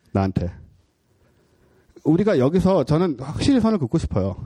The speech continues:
내가 경험하지 않고 내가 제대로 느끼지 않은 것은 절대 내 인생에 도움이 안 됩니다.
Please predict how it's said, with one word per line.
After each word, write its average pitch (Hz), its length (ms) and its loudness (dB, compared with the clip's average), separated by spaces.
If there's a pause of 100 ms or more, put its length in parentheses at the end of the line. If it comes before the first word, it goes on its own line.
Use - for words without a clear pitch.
(380)
내가 180 240 2
경험하지 170 520 2
않고 143 300 0
내가 123 200 0
제대로 151 300 0
느끼지 - 260 -2
않은 120 100 0
것은 110 200 0
절대 120 320 0
내 113 200 0
인생에 120 240 0
도움이 107 200 0
안 98 100 -4
됩니다. 98 360 -6